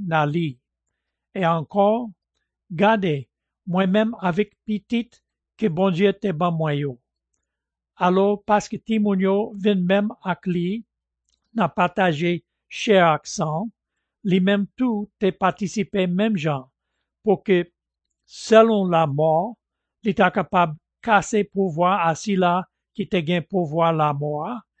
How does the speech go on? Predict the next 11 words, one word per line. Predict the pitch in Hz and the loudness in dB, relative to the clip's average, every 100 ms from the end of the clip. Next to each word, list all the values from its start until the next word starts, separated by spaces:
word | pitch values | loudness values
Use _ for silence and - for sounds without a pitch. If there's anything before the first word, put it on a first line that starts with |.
| _ _ _ | _ _ _
ki | 202 | -4
se | - 180 | 0 -2
dyab | 135 160 156 135 123 | 0 0 0 0 -6
la, | 135 - _ _ _ _ _ _ | -12 -14 _ _ _ _ _ _
e | 196 - | -6 -4
ki | 214 | -4
ta | - 214 196 | 0 2 2
kapab | 214 - 208 185 160 | 0 -2 -2 -2 -6
delivre | 143 190 196 202 160 202 220 | 0 2 2 -2 0 0 0
tout | - 233 | -6 -8
sila | - 233 185 165 | -4 -2 0 0